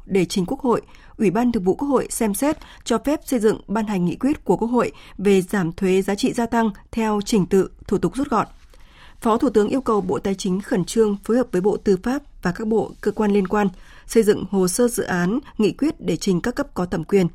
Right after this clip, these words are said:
đảm bảo đúng quy trình, trình tự, thủ tục theo quy định luật ban hành,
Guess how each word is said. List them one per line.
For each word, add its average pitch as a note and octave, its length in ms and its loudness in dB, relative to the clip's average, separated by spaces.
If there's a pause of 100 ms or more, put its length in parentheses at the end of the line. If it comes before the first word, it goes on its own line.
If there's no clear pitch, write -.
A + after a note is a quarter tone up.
(180)
đảm F#3 280 -2
bảo E3+ 280 -4 (100)
đúng F#3+ 240 2
quy C#4+ 220 0
trình, G3+ 240 2 (100)
trình F3+ 200 0
tự, F#3+ 180 4 (260)
thủ G3 120 2
tục F3+ 160 2 (180)
theo G3+ 120 -2
quy G3+ 120 0
định F#3 280 0
luật F3+ 120 2 (120)
ban G#3+ 140 -2
hành, G3 200 0